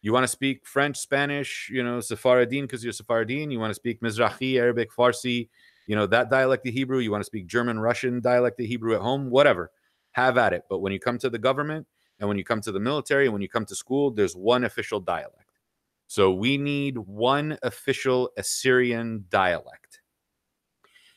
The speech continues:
And it's not who the majority is, because if the Israelis did that, it would have been the Ashkenazi dialect, 'cause they're the majority.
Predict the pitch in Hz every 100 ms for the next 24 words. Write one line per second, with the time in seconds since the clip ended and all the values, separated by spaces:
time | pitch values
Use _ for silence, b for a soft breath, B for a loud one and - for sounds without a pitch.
0 | b 110 107 107 - 107 113 127 151 160
1 | - - - 135 123 120 95 107 120 135
2 | 143 - - 180 120 101 110 95 95 -
3 | - 98 95 113 127 107 117 123 127 107
4 | 104 95 104 101 98 95 107 - 104 107
5 | 123 131 123 131 143 135 107 95 117 123
6 | 127 117 135 143 151